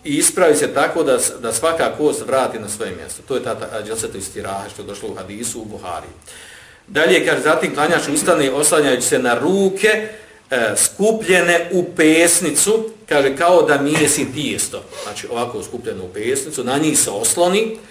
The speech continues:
naprijed se osloni i tako se diže, e, na drugi rekat. Znači, osloni se na ruke pa se onda digne na drugi rekat, jer je tu došlo u hadisu. Kaže, radi, uči na, na, na drugom rekatu, kao što je radio na prvom, da ne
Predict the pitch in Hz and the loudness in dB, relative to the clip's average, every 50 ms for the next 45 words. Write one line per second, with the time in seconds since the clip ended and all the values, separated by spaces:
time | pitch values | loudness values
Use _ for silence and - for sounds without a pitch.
0 | - - - - 120 127 139 143 - 117 104 98 95 - 95 90 101 - - - | -20 -20 -16 -6 -2 0 0 0 0 -2 -2 -2 -2 -4 -2 -2 -2 -2 0 2
1 | 165 175 180 196 202 202 - - - - - - - - - - - - 127 120 | 2 2 2 0 -2 -4 -6 -14 -18 -20 -20 -20 -20 -20 -20 -20 -14 -12 -10 -4
2 | 127 143 151 180 - - 202 175 156 - 151 131 - 135 160 185 180 - 202 208 | 0 0 0 2 2 4 4 4 4 4 2 0 0 0 0 0 2 4 4 4
3 | 208 208 208 - - - - - - - - - - - 127 120 117 117 117 117 | 4 2 -2 -6 -12 -18 -20 -20 -20 -20 -20 -18 -8 -4 0 2 2 2 2 0
4 | 117 131 123 123 123 123 151 175 151 139 127 113 107 98 - 107 101 98 98 92 | -2 -2 -2 0 0 0 0 0 0 2 2 0 0 0 -4 -6 -8 -8 -10 -4
5 | - 117 131 - 170 147 123 113 - 123 110 123 147 165 170 151 147 - - - | -2 0 0 2 0 0 0 -2 -4 -4 -2 0 0 0 0 0 -2 -2 -2 -2
6 | 120 - - 123 - 123 123 123 120 110 101 104 123 123 120 117 113 107 - - | -4 -4 -4 -4 -4 -4 -4 -4 -4 -6 -6 -6 -8 -6 -6 -6 -6 -6 -6 -8
7 | - - - - - - 113 127 120 110 113 123 123 117 117 110 101 95 95 90 | -12 -18 -20 -20 -20 -10 -6 -4 -4 -4 -2 -4 -6 -6 -6 -6 -6 -4 -6 -6
8 | - - 104 - 117 113 110 110 117 113 110 110 110 120 110 107 95 92 90 85 | -8 -10 -10 -8 -8 -8 -6 -6 -4 -4 -4 -2 -2 -4 -4 -4 -6 -8 -10 -10
9 | 85 - - - - _ _ _ _ _ _ _ _ _ _ _ _ - - - | -10 -10 -10 -12 -16 _ _ _ _ _ _ _ _ _ _ _ _ -20 -18 -6
10 | - 143 135 127 147 151 151 131 123 135 147 143 156 139 123 117 107 107 110 110 | -4 -2 0 2 4 4 4 4 2 -2 -2 -2 -2 -2 -2 -2 -4 -4 -6 -6
11 | 107 107 110 107 101 101 98 107 107 120 139 131 120 110 110 104 110 113 113 135 | -8 -6 -6 -6 -6 -6 -6 -6 -6 -4 -4 -2 -2 -2 -2 -2 -2 0 2 2
12 | 139 139 - - 131 117 - - 113 104 107 113 113 117 107 92 90 - - 123 | 0 0 0 2 2 2 0 -2 -4 -2 -2 -2 -2 -2 -4 -6 -8 -8 -6 -2
13 | 135 143 156 160 - 131 110 95 92 | 0 4 4 4 4 2 0 -6 -10